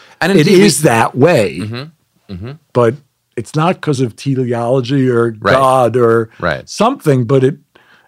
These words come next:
Speaker 1: And
Speaker 2: I
Speaker 1: it's not
Speaker 2: think
Speaker 1: 'cause of nature, because we're, we're literally talking about his culture, which originally is like the culture, the word culture comes from agriculture. It's about growing stuff.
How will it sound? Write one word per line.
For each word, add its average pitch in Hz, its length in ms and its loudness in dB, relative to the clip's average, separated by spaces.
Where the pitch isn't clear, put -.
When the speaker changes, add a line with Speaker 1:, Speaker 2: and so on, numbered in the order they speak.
Speaker 1:
And 165 80 0
Speaker 2:
I - 0 -
Speaker 1:
it's 165 100 -4
not 208 60 2
Speaker 2:
think 208 100 -2
Speaker 1:
'cause 180 100 0
of 143 80 2
nature, 139 320 0
because 113 260 -4
we're, 113 120 -2
we're 104 160 -4
literally 117 320 0
talking 95 200 -4
about 92 140 -4
his 90 80 -4
culture, 82 460 -4
which 95 160 -4
originally 101 340 -2
is 87 160 -6
like 90 220 -4
the 92 100 -12
culture, 95 400 -6
the 110 80 -2
word 110 140 -2
culture 131 260 -2
comes 101 180 -4
from 113 140 -10
agriculture. 107 720 -2
It's - 100 -12
about 117 220 0
growing 117 400 0
stuff. - 360 -10